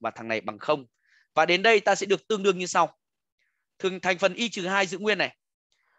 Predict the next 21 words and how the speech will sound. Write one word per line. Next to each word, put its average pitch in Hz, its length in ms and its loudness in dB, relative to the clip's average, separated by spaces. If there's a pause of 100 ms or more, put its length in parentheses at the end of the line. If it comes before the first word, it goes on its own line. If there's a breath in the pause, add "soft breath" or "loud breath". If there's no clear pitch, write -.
Ở 185 120 4
trong 240 160 2
ngoặc 233 180 2
phía 190 120 -2
sau 220 280 0
thì 180 80 -8
các 233 160 -2
con 220 140 -2
nhân 220 160 -4
bung 214 140 -6
nó 185 80 -8
ra 202 120 -2
cho 202 80 -6
thầy 185 200 -2
nhá. 190 180 -4 (1400)
Y 277 460 4
nhân 247 180 -4
y 247 240 -2
là 185 100 0
y 233 160 -6
bình. 170 240 -4